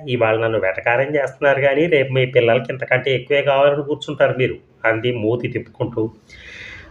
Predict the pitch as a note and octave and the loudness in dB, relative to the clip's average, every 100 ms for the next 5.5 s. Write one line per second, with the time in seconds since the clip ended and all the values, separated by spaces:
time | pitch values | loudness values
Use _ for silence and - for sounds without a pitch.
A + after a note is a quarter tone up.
0 | - F#2 F#2 G#2+ A2+ A#2+ C3 B2+ B2+ B2+ | 0 0 2 2 2 2 2 2 2 2
1 | A#2+ F#2+ - A2+ B2 B2+ C3+ B2 A2+ A#2+ | 2 -2 -2 2 2 4 4 4 2 2
2 | A#2+ C#3 - B2+ B2 B2+ C#3+ B2+ A#2+ A#2 | -2 -6 -2 0 2 2 2 2 2 -2
3 | A#2+ - C3 - - C3 - - B2 B2+ | 0 0 0 -2 -4 -4 -2 2 2 4
4 | A#2 G#2 A#2 B2+ C3 B2+ B2 B2 A#2+ B2 | 2 2 0 0 2 4 4 2 2 2
5 | B2 B2+ B2 B2 A#2+ | 2 0 2 4 2